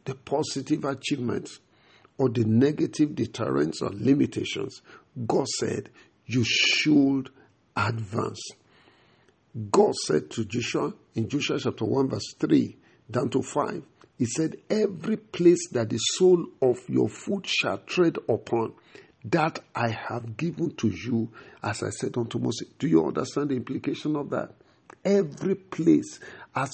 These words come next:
you are advancing, every place the sole of your foot shall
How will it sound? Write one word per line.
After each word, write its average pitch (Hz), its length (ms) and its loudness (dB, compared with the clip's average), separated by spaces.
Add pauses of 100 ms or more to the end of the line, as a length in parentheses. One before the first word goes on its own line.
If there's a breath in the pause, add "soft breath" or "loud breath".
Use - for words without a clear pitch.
you 160 100 0
are 123 260 -2
advancing, 107 920 -4 (580 soft breath)
every 180 580 0
place 165 560 2
the 120 160 -2
sole 196 800 2 (160)
of - 300 0
your 127 160 2
foot - 440 -6
shall 117 400 -6